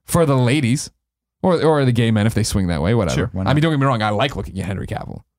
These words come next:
Speaker 1: but I, I, I mean, whatever. Uh, and then what? A fuck? And this is the, this is the thing that made this an R-rated cut.
Speaker 2: Yeah.
Speaker 1: That's weird.
Speaker 2: That's
Speaker 1: Why is
Speaker 2: absurd.
Speaker 1: it? Why is it like that?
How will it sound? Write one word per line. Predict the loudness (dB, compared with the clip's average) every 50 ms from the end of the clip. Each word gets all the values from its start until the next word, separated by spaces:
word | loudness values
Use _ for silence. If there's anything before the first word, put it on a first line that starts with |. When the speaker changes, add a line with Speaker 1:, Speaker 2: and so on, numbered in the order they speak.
| _ _ _ _ _ _ _
Speaker 1:
but | -2 0
I, | 0 0 0
I, | 0 -2 -2 -2 -2
I | -2
mean, | -2 -2 -2 -2 0 2
whatever. | 2 2 0 0 -2 -4 -8 -12 -18 -20 -20 -12 -6
Uh, | -2
and | 0 0 0 2 2 2
then | 2 2 0 0 0 0
what? | 0 0 2 2
A | 0 0
fuck? | 0 -2 -4 -4 -8 -14 -20 -20 _ _ _ -2
And | 0 2 2
this | 2 2 0
is | 0 2 2
the, | 2 2
this | 2 0 0 0 0
is | 2 2
the | 2 0 0
thing | 0 0 0 0
that | 0 0 0
made | 0 0 0
this | 0 0 0
an | 0
R-rated | 2 2 2 0 0 0 -2 -2 -2
cut. | -2 -2 -4 -6 _ _
Speaker 2:
Yeah. | -4 -2 -2 -4 -4 -8 _ _ _ _ _ _ _ _ _ -6
Speaker 1:
That's | -4 -2 0
weird. | 0 2 2 2 2 2 2 2
Speaker 2:
That's | 2 2 2
Speaker 1:
Why | 2 2 2
is | 2 2 0
Speaker 2:
absurd. | 2 2
Speaker 1:
it? | 2
Why | 2 2 0
is | 0 0
it |
like | 0 0 -2 -2
that? | -2 -2 -2 -4